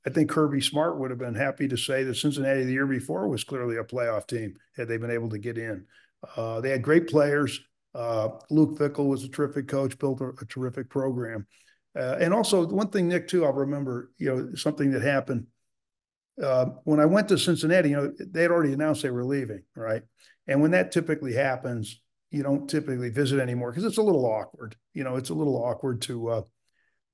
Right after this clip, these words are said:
to go and visit a, a camp. But for the championship game, of course, I went up there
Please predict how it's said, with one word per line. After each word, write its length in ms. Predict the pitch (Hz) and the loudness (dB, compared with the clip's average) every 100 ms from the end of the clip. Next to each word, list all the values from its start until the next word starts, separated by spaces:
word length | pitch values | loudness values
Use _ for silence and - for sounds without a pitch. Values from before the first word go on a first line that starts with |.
| _ _ _ | _ _ _
to 100 | 143 | -4
go 240 | 131 127 120 | 0 2 0
and 100 | 110 | -2
visit 440 | 120 123 117 110 | -2 -2 -4 -4
a, 40 | |
a 60 | - | -8
camp. 240 | - 127 | -4 -4
But 180 | 131 135 | -4 -2
for 100 | 156 | -2
the 80 | 123 | 0
championship 560 | 110 226 233 139 139 120 | 4 4 4 2 0 -4
game, 240 | 131 120 | -4 -4
of 140 | 117 | -6
course, 240 | - 131 120 | -4 -6 -4
I 80 | 127 | -4
went 180 | 123 | -4
up 140 | 131 123 | -4 -6
there 320 | 123 113 - | -8 -6 -8